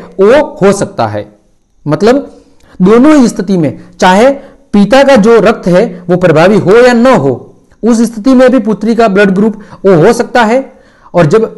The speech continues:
अप्रभावी हो तब भी हो सकता है, और जब प्रभावी हो तब भी वो हो सकता है। अतः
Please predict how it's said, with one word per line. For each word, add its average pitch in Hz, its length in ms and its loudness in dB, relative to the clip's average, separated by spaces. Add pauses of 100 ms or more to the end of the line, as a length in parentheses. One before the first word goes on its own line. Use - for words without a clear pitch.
(180)
अप्रभावी 196 460 2
हो 240 100 0
तब 202 220 -2
भी 196 160 2
हो 262 160 4
सकता 262 300 -2
है, 269 180 2 (200)
और 180 60 0
जब 202 180 -2
प्रभावी 175 380 0
हो 254 160 2 (220)
तब 262 120 2
भी 269 120 2
वो 240 160 4
हो 185 120 2
सकता 175 300 -6
है। 120 260 -10 (160)
अतः 247 340 0